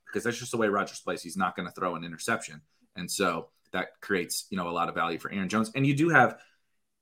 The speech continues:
like, I, I totally agree with Bullock's comment on, I'm not even, like, a big Aaron Jones guy, but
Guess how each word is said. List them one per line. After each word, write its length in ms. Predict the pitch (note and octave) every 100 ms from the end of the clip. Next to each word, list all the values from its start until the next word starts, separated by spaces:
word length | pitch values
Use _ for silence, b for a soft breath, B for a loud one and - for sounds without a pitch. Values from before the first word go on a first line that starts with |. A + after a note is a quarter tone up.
| -
like, 200 | G2+ -
I, 360 | G2+ - F#2+ C3+
I 20 |
totally 380 | C#3+ D3 C3 A2
agree 280 | A2+ C#3+ G2+
with 320 | F2+ F2 - - -
Bullock's 300 | F#2+ F#2+ -
comment 340 | G#2 G2 G2+
on, 260 | F#2 G2 F2+ -
I'm 220 | G#2+ B2+
not 240 | F3+ -
even, 180 | C#3 D3
like, 120 | C#3 C3
a 60 |
big 300 | G2+ C3 C3 A#2+
Aaron 220 | B2+ A#2
Jones 380 | B2 A#2+ G#2+ - _ -
guy, 460 | A#2+ C#3 G2+ F2+ - -
but 240 | F#2+ -